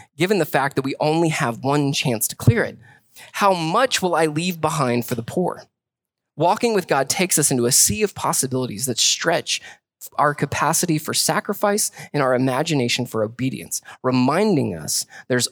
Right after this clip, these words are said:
always more to following God than we think. This is what God cares about. If you remember what we just read about the gleaning laws, God doesn't say how much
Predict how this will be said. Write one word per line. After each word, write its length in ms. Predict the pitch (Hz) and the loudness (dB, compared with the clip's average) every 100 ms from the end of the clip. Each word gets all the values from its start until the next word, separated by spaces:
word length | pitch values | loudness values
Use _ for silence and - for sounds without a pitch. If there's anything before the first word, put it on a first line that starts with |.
| - | -4
always 440 | 151 170 170 - | -2 0 -2 -2
more 200 | 117 107 | -2 -2
to 60 | 117 | -4
following 520 | - 117 120 120 117 | -4 -2 0 0 -2
God 340 | 82 76 76 _ _ _ _ _ | -4 -10 -12 _ _ _ _ _
than 120 | - | -12
we 80 | - | -10
think. 540 | - - - _ _ _ _ _ _ _ _ - - _ _ - - _ _ | -10 -12 -14 _ _ _ _ _ _ _ _ -20 -20 _ _ -20 -20 _ _
This 200 | 127 147 | 0 2
is 140 | 131 | 0
what 140 | 117 101 | 0 -2
God 160 | 78 | -6
cares 260 | - - - | -10 -10 -10
about. 260 | - - _ _ _ _ _ _ _ _ _ _ _ _ _ _ | -10 -18 _ _ _ _ _ _ _ _ _ _ _ _ _ _
If 180 | 139 139 | 0 2
you 240 | 139 131 - | 0 -2 -2
remember 340 | 139 143 143 | 0 2 2
what 140 | 127 127 | 0 0
we 220 | 123 - | -4 -4
just 220 | - 127 135 | -2 0 2
read 140 | 127 | 0
about 200 | 123 117 | 0 -2
the 60 | 113 | -2
gleaning 360 | 123 135 120 | 0 0 0
laws, 200 | 104 104 | -2 -2
God 200 | - 127 | 0 0
doesn't 200 | 139 135 | 0 0
say 180 | - 143 | 2 2
how 200 | 127 127 | 2 0
much 400 | 117 123 131 | 2 0 -2